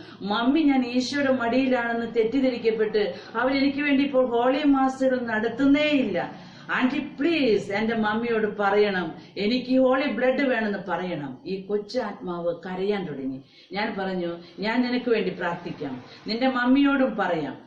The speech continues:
അതുകൊണ്ട് നീ സമാധാനമായിട്ട് പോകണം." അപ്പോൾ ആ കൊച്ചാത്മാവ് പോകുന്ന സമയത്ത് ഒരു തമാശ പറഞ്ഞു പോയി, "ആന്റി,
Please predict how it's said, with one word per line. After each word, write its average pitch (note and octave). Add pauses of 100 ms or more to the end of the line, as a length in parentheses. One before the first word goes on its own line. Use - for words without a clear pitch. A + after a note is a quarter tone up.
(140)
അതുകൊണ്ട് G3+
നീ F#3
സമാധാനമായിട്ട് G3
പോകണം." D3 (240)
അപ്പോൾ B3+
ആ A3+
കൊച്ചാത്മാവ് F#3
പോകുന്ന G3
സമയത്ത് E3
ഒരു G3+
തമാശ A#3+ (100)
പറഞ്ഞു F3+
പോയി, D3 (220)
"ആന്റി, G3